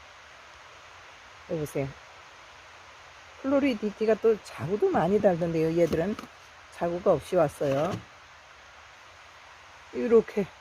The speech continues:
저기까지 아주 그냥 환상적으로 물이 들어갑니다. 플로리디티가 만 원이에요. 또 모아칸, 모아칸이 엄청 커갖고 왔네요. 모아칸이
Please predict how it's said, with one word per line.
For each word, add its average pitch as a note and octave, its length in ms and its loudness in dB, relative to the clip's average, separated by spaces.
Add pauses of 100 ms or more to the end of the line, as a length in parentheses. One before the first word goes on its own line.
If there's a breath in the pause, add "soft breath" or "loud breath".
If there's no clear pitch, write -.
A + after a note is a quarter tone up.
(220)
저기까지 F3+ 580 -6 (160)
아주 G3+ 960 2
그냥 G3+ 460 -4 (640)
환상적으로 F#3+ 640 0
물이 E3+ 340 -2
들어갑니다. C#3 840 -2 (640)
플로리디티가 F#3+ 760 0
만 C#3 300 0
원이에요. E3 680 -2 (920)
또 A3 100 0
모아칸, G3 800 2 (1080)
모아칸이 F#3+ 840 2 (800)
엄청 F#3 420 -2
커갖고 F#3+ 420 2
왔네요. D#3 440 -4 (1600)
모아칸이 D3 720 -6